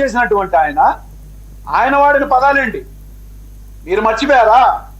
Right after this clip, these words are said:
రికార్డు only మీరు పాతది ఎలిమినేట్ చేసేశారు, right? You are only talking after, uh, whatever is happening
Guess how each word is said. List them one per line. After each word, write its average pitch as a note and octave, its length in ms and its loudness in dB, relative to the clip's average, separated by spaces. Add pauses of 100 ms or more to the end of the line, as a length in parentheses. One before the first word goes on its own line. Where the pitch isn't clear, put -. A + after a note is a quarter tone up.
(600)
రికార్డు C4+ 420 0
only C4+ 460 0
మీరు C4+ 380 -2 (140)
పాతది C4+ 580 0 (360)
ఎలిమినేట్ C#4+ 440 -2
చేసేశారు, G3 480 -2 (180)
right? C4+ 200 -2 (680)
You F#3 140 0
are A3 200 0
only D#4 200 0
talking C4 440 -2
after, C4 440 -2
uh, - 760 -10
whatever C4 380 0
is C4 100 -6
happening C4 420 0